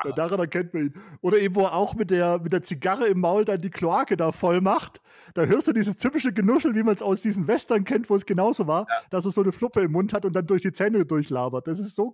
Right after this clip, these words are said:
Speaker 1: cool. Also, ein, und das Coole ist, du glaubst trotzdem, dass es Randy Quaid ist, der ja optisch nicht wie Terence Hill aussieht. Also, <laughs> ja, okay, also bombig. Spannung.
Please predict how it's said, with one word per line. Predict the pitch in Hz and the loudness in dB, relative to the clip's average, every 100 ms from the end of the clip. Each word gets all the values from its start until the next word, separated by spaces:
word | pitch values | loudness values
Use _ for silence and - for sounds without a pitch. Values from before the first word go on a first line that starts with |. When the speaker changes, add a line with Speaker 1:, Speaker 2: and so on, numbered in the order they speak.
| - | -6
Speaker 1:
cool. | 220 175 226 _ _ _ _ _ _ _ _ | -4 -4 -4 _ _ _ _ _ _ _ _
Also, | - 151 165 156 160 _ _ _ _ _ _ _ - | -6 -4 0 -2 -2 _ _ _ _ _ _ _ -10
ein, | 190 190 175 | -8 -8 -8
und | 226 | -4
das | 240 - | -4 -4
Coole | - 330 240 | 2 2 2
ist, | 220 | -2
du | 208 | -6
glaubst | 196 - | -8 -6
trotzdem, | 214 226 240 | -6 -4 -2
dass | 196 | -4
es | 190 - | -6 -4
Randy | 160 214 | -4 -4
Quaid | - 196 214 | -2 -2 -2
ist, | - | -2
der | 170 | -2
ja | 170 | -2
optisch | 190 - 202 - | -4 -6 -6 0
nicht | 226 - 156 | -2 -2 -8
wie | |
Terence | 139 143 135 | -4 -4 -2
Hill | 156 | -4
aussieht. | 151 127 - 113 - | -4 -8 -10 -14 -8
Also, | - - 277 | -8 -2 -2
<laughs> | - - 932 880 880 855 831 831 _ _ _ _ - - 240 285 277 160 | -2 -8 -10 -8 -12 -12 -16 -18 _ _ _ _ -20 -20 -16 -14 -14 -10
ja, | 160 160 180 | -6 -4 -2
okay, | 196 185 | 2 2
also | 156 151 | 2 2
bombig. | 139 123 107 _ _ _ | 0 0 -6 _ _ _
Spannung. | - - 240 302 262 127 | -12 -6 -2 0 0 0